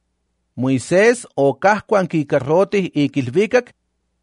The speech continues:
iva yehuatzi okichi matlatihtikwini iva matesivi ik sentitl. Otlatlahtlatzinia iva otlapehpetlania ik se lado iva ik ok se lado.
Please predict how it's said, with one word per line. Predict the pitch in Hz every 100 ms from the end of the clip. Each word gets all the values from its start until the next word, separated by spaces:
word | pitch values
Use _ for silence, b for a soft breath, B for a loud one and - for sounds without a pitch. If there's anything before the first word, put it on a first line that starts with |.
| 135
iva | 139 139
yehuatzi | 127 131 - 143 180 208 240 226
okichi | 151 139 175 185 - 226
matlatihtikwini | 190 156 139 139 139 120 - - 156 196 220 240 -
iva | 147 135 131
matesivi | 135 127 127 - 170 190
ik | 156 131
sentitl. | - 180 170 101 - _ _ _ _ _ _ _ -
Otlatlahtlatzinia | 139 139 147 143 120 143 - 143 139 170 226 277 294
iva | - 165 151 147
otlapehpetlania | 143 139 139 135 120 131 - 127 135 170 214 220
ik | 151 123
se | - 147
lado | 143 160 196 208 233 233 _ _
iva | 147 160 147 147 -
ik | 160 160
ok | 160 -
se | 156 151
lado. | 175 185 123 78